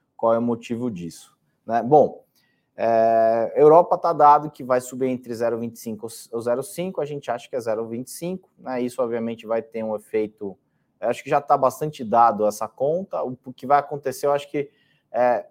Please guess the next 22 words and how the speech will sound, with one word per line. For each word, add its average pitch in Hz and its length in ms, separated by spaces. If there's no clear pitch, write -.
mais 135 880
do 120 800
que - 160
vier 131 420
em 131 80
termos 127 340
de 113 80
discurso, 151 720
olhando 123 380
pra 135 180
frente, 156 640
né? 123 400
Essa 120 600
fortaleza 127 1040
que - 160
o 107 40
dólar 113 320
tem 117 160
mostrado 113 560
nos 107 160
últimos 107 420
dias 104 420